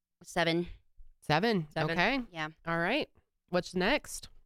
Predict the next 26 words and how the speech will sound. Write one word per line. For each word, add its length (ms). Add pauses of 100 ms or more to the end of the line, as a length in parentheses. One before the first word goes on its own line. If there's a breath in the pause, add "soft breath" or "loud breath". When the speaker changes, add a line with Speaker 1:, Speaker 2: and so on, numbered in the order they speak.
(580)
Speaker 1:
Uh, 60
let's 180
do 80
the 80
crinkle. 580 (400 loud breath)
Speaker 2:
Okay, 220
these 200
are 60
the 120
crinkly 640
ones. 680 (120)
Kettle. 440 (880)
Speaker 1:
Which 120
is 100
a 40
Speaker 2:
Kettle 240
Speaker 1:
great 140
Speaker 2:
baked. 120
Speaker 1:
brand. 180 (560)
Speaker 2:
All 180
right, 160
ready? 300
One, 280
two, 220
three. 300 (840)
Mm. 640